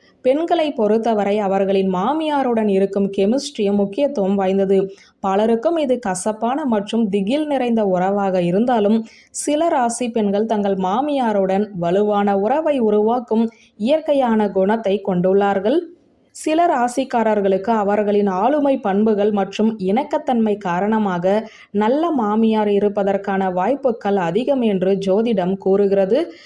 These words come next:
இந்த வீடியோவில் அவர்களின் மாமனார் மாமியாருடன் அற்புதமான தொடர்புகளை உருவாக்கும் கலையில்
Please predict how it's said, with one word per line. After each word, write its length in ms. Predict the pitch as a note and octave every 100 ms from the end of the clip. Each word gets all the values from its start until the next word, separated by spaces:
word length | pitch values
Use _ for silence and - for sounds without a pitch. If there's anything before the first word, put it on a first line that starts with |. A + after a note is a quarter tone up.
| -
இந்த 280 | A3 C#4 E4 E4+
வீடியோவில் 720 | A#3+ A#3 A3+ G#3+ F3+ G3 A3+ - - -
அவர்களின் 560 | F#3+ C#4 E4 B3 G#3 G#3+
மாமனார் 600 | F3+ G3+ D4 D4 C#4+ B3+
மாமியாருடன் 880 | G3+ F3+ G#3 A3 G#3 G3 F#3 F#3 G#3 G3+
அற்புதமான 800 | F3+ F3+ G3+ G3+ G3 F#3+ F#3+ F#3+
தொடர்புகளை 680 | F#3 G#3+ C#4+ C#4+ B3 A#3 G#3
உருவாக்கும் 640 | F#3+ G3+ G3 F3+ F#3 F#3+
கலையில் 520 | F#3 F#3 B3+ A3 A3+